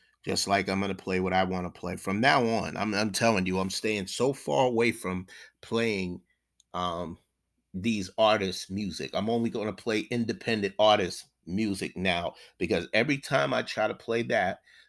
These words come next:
like Spotify, I, I'm looking at my emails and they're, they're all over there telling, you know, so I can't go through that. I can't have people coming after me.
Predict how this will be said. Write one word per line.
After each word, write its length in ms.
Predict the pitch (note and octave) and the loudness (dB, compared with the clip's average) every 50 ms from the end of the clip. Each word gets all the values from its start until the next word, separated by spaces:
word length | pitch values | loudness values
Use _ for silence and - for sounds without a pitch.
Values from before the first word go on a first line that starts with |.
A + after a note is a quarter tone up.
| _ _ _ _ _ | _ _ _ _ _
like 280 | - F#2 F#2 F#2 F#2 _ _ _ _ _ _ _ _ _ | 0 0 0 0 -2 _ _ _ _ _ _ _ _ _
Spotify, 920 | - - - - A2 A2 A2 G#2+ G2 - A2 G#2 G#2 G2+ F#2+ F#2+ F2+ F2+ - _ _ _ _ _ - | -16 -8 2 4 6 6 6 6 4 2 2 2 4 4 4 2 2 0 -4 _ _ _ _ _ -4
I, 180 | - E2+ F#2 F2 | 0 2 2 2
I'm 180 | - F#2 F#2 F2+ | 2 0 0 2
looking 420 | G2 A#2+ B2+ A2+ - B2 A2+ A#2 A2+ | 2 2 2 2 2 0 2 4 4
at 140 | G#2+ G#2+ G2+ | 4 4 2
my 200 | G2+ F#2+ G2 - - | 2 2 0 2 2
emails 760 | C3+ D3 D3 C3+ C3+ C3+ B2+ B2+ B2 A#2+ A#2+ B2 A2+ A2+ G#2 | 2 2 4 4 4 4 4 2 0 0 0 0 -2 -2 -2
and 220 | F#2 F#2 F2 F2 - - | -4 -4 -4 -6 -6 -4
they're, 320 | - E2 F#2+ G2 F#2+ F2+ - | -2 0 2 2 2 0 0
they're 180 | F#2 F#2+ F#2 F2 | 0 0 2 2
all 440 | - - A2 A#2+ A#2+ B2 A#2+ A#2 A#2 | 2 2 4 4 6 6 6 6 4
over 220 | A2+ G#2+ A2+ G#2+ | 4 4 4 4
there 240 | G#2+ A2 A2 G#2 G2 | 4 2 2 0 -2
telling, 400 | - - - A#2 A2 G#2+ - G#2 | -4 -4 -4 -2 -4 -4 -4 -4
you 100 | A2 A2+ | -2 -2
know, 300 | G#2+ G#2+ G2 G2 F#2 - - - - _ _ | 0 0 0 -2 -4 -6 -10 -18 -20 _ _
so 380 | - - - F#2+ F#2+ F#2+ - - - | -10 -6 -2 0 0 0 0 0 0
I 120 | F3+ G#3 G3+ | -2 -2 0
can't 300 | - A#2+ A2+ A2 G2 F#2+ | 0 0 0 0 0 0
go 180 | G#3 G#3 G3 | -2 -2 -2
through 200 | F#3+ - F2+ E2+ | -2 -6 -8 -8
that. 240 | E2 F2 - - - _ _ _ _ _ _ _ _ _ _ _ _ _ _ _ _ _ - | -8 -8 -8 -10 -12 _ _ _ _ _ _ _ _ _ _ _ _ _ _ _ _ _ -6
I 100 | - F#2+ | -6 -4
can't 280 | - A#2 G#2+ G2+ G2 | -2 -2 -2 0 2
have 200 | A#2+ A2 G2+ - | 2 0 0 0
people 240 | - A2 F#2+ - - | -4 -6 -8 -8 -10
coming 320 | - - A2 G2 G2+ G2 | -10 -8 -6 -4 -2 -2
after 320 | F#2+ F#2 F#2 F#2+ - - F#2+ | -2 -2 -2 -6 -8 -8 -6
me. 240 | G2 F#2+ F#2 F#2 | -4 -4 -6 -8